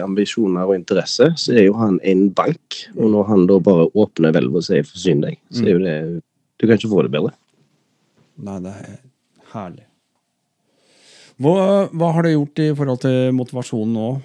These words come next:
Speaker 2: fremover? Hva, hva tenker du nå fremover? Hvordan, hvordan liksom har du spisset dette? Eh,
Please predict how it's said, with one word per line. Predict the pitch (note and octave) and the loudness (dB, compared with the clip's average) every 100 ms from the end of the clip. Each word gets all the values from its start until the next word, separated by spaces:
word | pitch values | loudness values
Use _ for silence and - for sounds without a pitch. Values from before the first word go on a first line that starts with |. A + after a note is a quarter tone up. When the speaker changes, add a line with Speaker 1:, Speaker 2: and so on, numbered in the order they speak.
| - | -16
Speaker 2:
fremover? | - B2 A#2 C#3+ D#3 | -10 -6 -4 -6 -6
Hva, | C3 B2+ G2+ | -4 -4 -4
hva | C3 B2 C3 | -4 -6 -6
tenker | D#3 B2+ E2+ - | -4 -4 -6 -10
du | G#2+ | -6
nå | G#2 G#2 | -6 -6
fremover? | G#2+ F#2 G#2 D3 | -8 -10 -8 -8
Hvordan, | A#2+ A#2+ A2+ A#2 A2 G2 A#2 | -8 -6 -4 -4 -6 -8 -10
hvordan | A2+ A2 | -8 -6
liksom | A2 A2 A2 G#2 | -6 -8 -8 -8
har | G2+ G#2+ | -8 -8
du | G#2+ | -8
spisset | - A#2+ - - G2 | -8 -12 -10 -10 -8
dette? | G2+ - B2 C3 - - A#2+ | -8 -8 -10 -10 -16 -20 -14
Eh, | A2+ A2 G#2+ G#2+ G#2+ | -12 -10 -10 -10 -12